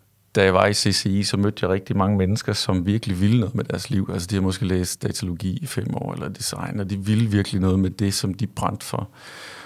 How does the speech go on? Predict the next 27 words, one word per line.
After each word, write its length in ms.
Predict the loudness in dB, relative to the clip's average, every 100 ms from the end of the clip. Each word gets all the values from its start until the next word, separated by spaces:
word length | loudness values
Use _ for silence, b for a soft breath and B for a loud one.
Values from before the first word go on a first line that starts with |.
| B
Og 80 | 0
det 80 | 4
samme 300 | 6 8 8
oplever 320 | 8 6 6
jeg 120 | 4
jo 280 | 4 4 4
i, 120 | 2
øh, 220 | 4 2 0 -4
i, 220 | -2 0
i 60 | 2
Rema 240 | 2 0
tusind, 440 | 2 0 0 -2
at 80 | 0
vi 60 | 2
har 120 | 2
vores 180 | 2 0
selvstændige 480 | 0 -2 -2 -4 -2
købmænd, 420 | -2 -2 -6 -4
som 260 | -2 2
virkelig 640 | 2 2 2 2 2 2 -2 0 2
vil 200 | 4 4
noget 300 | 4 2 2
og, 280 | 0 0 0
og 120 | 0
brænder 300 | 2 2 2
for 140 | 0 0
det, 300 | 0 0